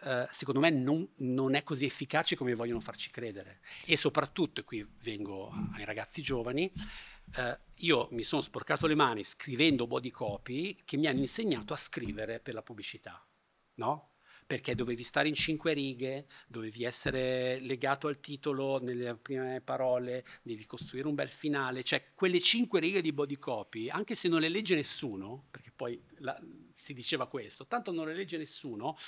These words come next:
ma in, in, mi hanno insegnato a scrivere, mi hanno insegnato a, a costruire una, una narrazione microscopica. Oggi i ragazzi, visto che non si fanno più gli annunci e si mettono a scrivere le body copy,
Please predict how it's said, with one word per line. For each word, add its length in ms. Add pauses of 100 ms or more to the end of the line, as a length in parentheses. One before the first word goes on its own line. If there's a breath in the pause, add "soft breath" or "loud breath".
(480 loud breath)
ma 300 (220)
in, 320
in, 320 (640)
mi 160
hanno 160
insegnato 420
a 40
scrivere, 720
mi 100
hanno 80
insegnato 640
a, 260
a 580
costruire 600
una, 240 (120)
una 220
narrazione 500
microscopica. 840 (760 loud breath)
Oggi 260
i 40
ragazzi, 600
visto 240
che 80
non 160
si 160
fanno 220
più 300 (320)
gli 160
annunci 600
e 240 (180)
si 140
mettono 240
a 20
scrivere 280
le 60
body 200
copy, 500